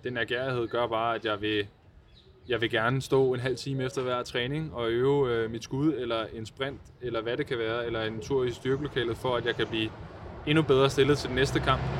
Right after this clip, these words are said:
Øh, så det er egentlig det, altså, at, at jeg, jeg føler på, føler mig på ingen måde mæt, selvom jeg har, har, har vundet O L og V M og er blevet topscorer i Bundesligaen. Det er ikke nok for mig. Altså, jeg, jeg vil, jeg vil bare have mere, og når,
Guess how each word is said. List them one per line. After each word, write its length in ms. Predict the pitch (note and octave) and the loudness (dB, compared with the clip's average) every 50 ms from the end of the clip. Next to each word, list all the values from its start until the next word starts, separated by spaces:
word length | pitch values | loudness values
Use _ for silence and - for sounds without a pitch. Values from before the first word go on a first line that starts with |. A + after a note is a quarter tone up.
| - - - - - C3+ | -4 -4 -2 -2 0 2
Øh, 540 | C3 B2 A#2+ A#2 A#2 A2+ A2 A2 C#3 C#3+ C#3 C#3 C#3 C#3 C#3+ C#3+ C#3+ C#3 - - - - - - - - - | 4 4 6 6 6 6 6 6 8 10 10 12 12 12 12 10 8 6 4 2 0 0 0 -2 -2 -2 -2
så 120 | - - | 0 0
det 120 | - A2 E3 | 4 6 6
er 40 | F#3+ | 6
egentlig 220 | A3 G3+ E3 A#2+ | 6 4 2 4
det, 300 | C#3 D#3 F3+ G3+ G3 - G2+ | 6 6 6 6 4 0 -2
altså, 180 | B2+ C3+ D3 | 0 2 4
at, 300 | C3 B2+ B2 A#2+ A#2 A#2 - G#2 A#2 | 4 6 6 6 4 2 0 -2 -2
at 140 | B2+ B2 B2+ | -2 2 2
jeg, 160 | B2+ B2 C3 | 2 2 2
jeg 100 | C3+ A#2+ | 0 0
føler 260 | - D#3 E3 E3+ E3 | 2 4 4 4 4
på, 160 | B2+ C#3 C3 C3 B2+ B2 A2+ | 4 2 2 2 2 -2 -4
føler 160 | G#2+ B2+ B2+ | -2 -2 -2
mig 100 | B2+ B2 | -2 0
på 80 | A2+ B2+ | 0 0
ingen 140 | B2+ C#3+ D#3+ | 0 2 2
måde 140 | D3 C#3+ C3+ | 2 2 4
mæt, 220 | C3 C3+ E3 - | 4 4 2 2
selvom 320 | - - D3+ D3 C#3 C#3 | 2 0 0 0 0 -2
jeg 80 | C3 B2 | 0 2
har, 380 | A#2+ A#2 A#2 A2+ A2+ A2 A2 G#2+ G#2+ G#2+ - - - - - - - - - - | 2 2 2 0 -2 -2 -4 -4 -6 -6 -8 -10 -12 -14 -14 -14 -14 -14 -12 -2
har, 380 | - C3 B2 A#2+ A#2+ A#2 A2+ A2 | 0 0 2 2 2 2 0 -2
har 180 | A2 A#2 A#2+ A2+ | 0 0 0 2
vundet 300 | A#2 A#2+ B2 C3+ C#3+ C#3 | 2 0 0 2 2 2
O 220 | C#3 D#3 D#3 D3+ | 2 2 4 4
L 160 | C#3 C#3 D3 | 4 4 4
og 120 | C#3+ C3 B2 | 2 2 2
V 300 | C#3+ D#3 D3+ C#3 C#3 C#3+ | 2 2 4 2 2 2
M 60 | D#3 | 0
og 320 | D3 C3+ B2 A#2+ A#2 A2+ | 0 0 0 0 0 -2
er 40 | A2+ | -4
blevet 220 | G#2+ A#2 A#2+ A#2 | -4 -4 -6 -6
topscorer 380 | - - C3+ C#3 - - D3+ C3+ | -4 -4 -4 -4 -2 -2 -2 -2
i 20 | B2 | 0
Bundesligaen. 500 | C3+ C3+ E3+ E3+ - D3 C3+ B2 A#2+ A#2 - | -2 -2 -2 -4 -4 -6 -6 -4 -6 -2 -2
Det 140 | C3+ D3 | 0 2
er 40 | C#3+ | 2
ikke 140 | C#3 C3+ - | 2 2 2
nok 160 | - A#2+ B2 | 0 0 0
for 120 | - - D#2+ | 0 0 0
mig. 220 | D#2 G2+ G#2+ B2 | 0 0 2 2
Altså, 320 | C3 B2 A2+ G#2 - - | 2 2 2 2 2 2
jeg, 400 | A#2 A#2 A#2+ B2+ C3 B2 A#2+ A#2 A#2 - - - - - - - - - - | 2 4 4 4 2 2 0 -2 -2 -4 -4 -4 -4 -4 -4 -4 -4 -4 2
jeg 180 | C3 C#3 C#3+ D3+ | 4 4 4 4
vil, 400 | D#3+ D3 C#3 C3 B2 A#2+ A#2 A2+ A2+ - B2 | 4 4 4 4 2 0 -2 -4 -6 -6 -4
jeg 140 | A#2+ C3 C#3 | -4 -2 0
vil 80 | D3 D3 | 0 0
bare 260 | B2+ B2+ B2+ B2+ B2+ | 2 2 2 2 2
have 360 | B2 A#2+ - - - B2 A#2+ | 0 -2 -8 -6 -6 -4 -4
mere, 200 | B2 B2 C3+ D#3 | -2 0 0 0
og 120 | D#3+ D3+ C#3 | 0 0 0
når, 160 | C3 B2+ | -2 -2